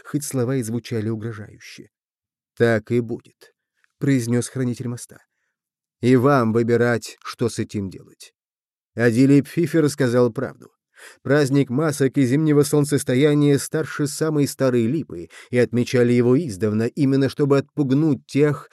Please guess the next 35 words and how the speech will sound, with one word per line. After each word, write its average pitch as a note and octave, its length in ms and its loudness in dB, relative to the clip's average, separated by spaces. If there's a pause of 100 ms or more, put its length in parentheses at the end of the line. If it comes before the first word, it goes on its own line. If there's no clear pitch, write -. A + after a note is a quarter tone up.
(140)
кто D3+ 160 0
стремится D3 540 0
попасть C#3+ 400 0
в A2+ 100 -4
земли C#3+ 420 2
живых C3 440 0
из C3 140 -2
царства A2+ 500 -6
теней. - 440 -16 (480)
Как A#2 200 0
и C3+ 80 4
в A#2+ 80 -2
двенадцать C3+ 520 2
зимних C3+ 380 2
ночей, A#2 480 0
в G2+ 80 -4
день C#3 220 2
нашего C3+ 480 2
маскарада, B2 760 0
когда B2+ 280 0
грибная D3+ 440 2
луна C#3 300 2
сменяется C3+ 640 -2
туманной, A2+ 720 0 (240)
границы D3 500 2
потустороннего D3+ 720 2
мира C#3+ 320 4
истончаются. - 800 -8 (400)
И A#2 100 -2
оттуда B2+ 420 2
придет A#2+ 400 2
на A#2+ 140 0
наши B2 280 0
земли A#2+ 380 2
охота, A2 720 -2